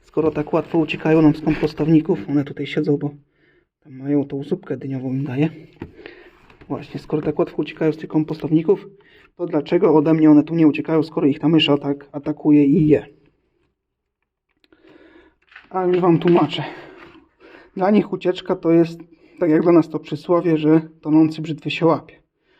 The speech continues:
Czyli o co chodzi? Czyli chodzi o to, że ona, dżownica, zdaje sobie sprawę, że jeżeli wyjdzie na powierzchnię,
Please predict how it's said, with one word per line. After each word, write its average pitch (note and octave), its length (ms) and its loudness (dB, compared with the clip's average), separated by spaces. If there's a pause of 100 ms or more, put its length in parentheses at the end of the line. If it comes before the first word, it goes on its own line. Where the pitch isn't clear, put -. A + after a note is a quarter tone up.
(200)
Czyli E3+ 200 -2
o E3+ 80 2
co E3+ 120 -8
chodzi? - 440 -4 (600)
Czyli E3+ 120 -12
chodzi F3+ 300 0
o F3+ 100 4
to, F3+ 200 -2
że D#3+ 200 0
ona, E3+ 400 4 (240)
dżownica, E3 420 0
zdaje E3 260 2
sobie D#3+ 220 -4
sprawę, D#3+ 320 -2
że C#3+ 100 2
jeżeli D#3 280 6
wyjdzie F3 260 2
na D3 100 4
powierzchnię, E3 640 -2